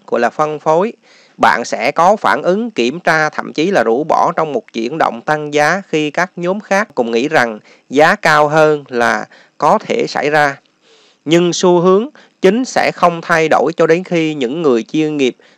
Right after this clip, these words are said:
có cơ hội tháo dỡ phần lớn tài sản họ đang nắm giữ. Điều này sẽ xảy ra vào những ngày cận kề với khối lượng rất cao. Điều này sẽ rất mất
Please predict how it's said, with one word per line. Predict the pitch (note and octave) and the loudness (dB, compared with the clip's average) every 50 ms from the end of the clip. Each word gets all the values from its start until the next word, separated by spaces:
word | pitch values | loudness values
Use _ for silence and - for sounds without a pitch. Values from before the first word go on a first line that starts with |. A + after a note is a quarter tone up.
| _ - | _ 0
có | - D3+ F3 A3 | 2 4 4 4
cơ | - - D#3+ D#3+ D#3+ D#3+ | 2 2 2 4 4 2
hội | D3 B2+ A#2 F#2 G2+ A2 - - _ _ _ _ _ - | 2 0 0 0 0 -2 -4 -8 _ _ _ _ _ -12
tháo | - - F3+ G3 A3 A3+ F#3 | -4 0 2 2 2 2 4
dỡ | C3+ F#2+ E2+ B2+ E3+ | 4 4 4 2 0
phần | - - C3+ B2 A#2 | 0 -2 -2 0 2
lớn | A#2+ C#3 D3+ F#3 A3+ A#3+ | 4 4 4 4 4 0
tài | - C3 A#2 A2+ A2 | 0 0 0 0 0
sản | - - G2+ D2+ F#2+ C3 E3+ F3 | -2 -2 -2 -2 -2 -4 -6 -6
họ | - F2 F#2+ E2+ D2 | -6 -4 -4 -4 -2
đang | C3 C#3 C#3 C#3 C#3+ | 0 0 0 0 0
nắm | D3 E3+ | -2 -2
giữ. | D#3 B2 G#2 A#2+ D3+ F3 _ _ _ _ _ _ _ _ _ _ _ _ _ _ _ _ _ _ _ - - - - - _ - | -2 -2 -2 -2 -4 -6 _ _ _ _ _ _ _ _ _ _ _ _ _ _ _ _ _ _ _ -20 -20 -20 -20 -20 _ -4
Điều | - C3+ C#3 C#3 C#3 C3+ | 2 4 6 6 6 6
này | C#3 C#3 C3 B2+ A#2+ | 6 4 4 4 2
sẽ | - - A2 G2 A2 C#3+ | 0 -2 -2 -2 -2 -4
xảy | - - F#3 G3+ D3+ | -2 -2 0 0 0
ra | D#3+ E3 D#3+ D#3 D#3 D3+ D3 - - - - _ - | 2 2 2 4 2 2 0 -4 -10 -20 -20 _ 0
vào | B2 C3 B2+ B2 A#2+ A#2 | 4 6 6 6 6 4
những | A#2 A2+ A#2 A#2 C#3 E3+ | 4 0 -2 -2 0 0
ngày | E3 D3 C3 A#2+ A2+ | 2 2 2 2 0
cận | - - E2+ G#2 A2+ A2 | 0 0 -2 -2 -2 -2
kề | - C#3 C3 B2 A#2+ A2+ G2+ F#2 _ - | 2 4 6 6 6 4 2 -4 _ -4
với | - C3+ D3+ F3+ | 2 2 2 2
khối | F#3+ - - F#3+ F#3+ G3 | 2 2 0 2 2 2
lượng | F3 B2+ F#2+ G#2 A2 - | 0 -2 -4 -4 -6 -6
rất | - - - - | -6 -6 -6 -2
cao. | - D#3 D#3 D#3 D3+ D3 C#3 C3 _ - - _ _ _ | 0 2 4 4 4 2 2 -2 _ -20 -20 _ _ _
Điều | - C#3+ C3 C3+ C3+ B2+ | 0 2 4 4 4 4
này | C3 C#3 C3+ C3 B2+ B2 | 4 4 4 4 2 0
sẽ | A2 - F2+ G2+ A#2 C3+ E3 F3+ | -2 -4 -4 -2 -2 -2 -2 -2
rất | F#3+ A3 - _ | -4 -4 -6 _
mất | - A3+ C#4+ | -6 -6 -6